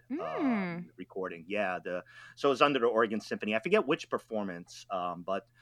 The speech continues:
Speaker 1: incredible, um,
Speaker 2: Nice.
Speaker 1: like I said, an incredible experience,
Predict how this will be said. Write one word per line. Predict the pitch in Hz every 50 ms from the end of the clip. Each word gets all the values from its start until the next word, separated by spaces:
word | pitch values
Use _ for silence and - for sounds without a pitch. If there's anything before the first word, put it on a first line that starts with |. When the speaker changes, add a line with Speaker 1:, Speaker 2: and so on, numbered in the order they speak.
| - - _ _ _ _ _ _ _ _ _
Speaker 1:
incredible, | 113 - - - 117 120 131 127 104 110 110 107 104 101 101 101 - 104
um, | 101 95 90 95 92 95
Speaker 2:
Nice. | - - -
Speaker 1:
like | 143 202 202
I | -
said, | 113 - 131 117
an | 110
incredible | 107 - - 131 117 110 110 104 95
experience, | - - - - - 107 104 104 101 90 85 - - -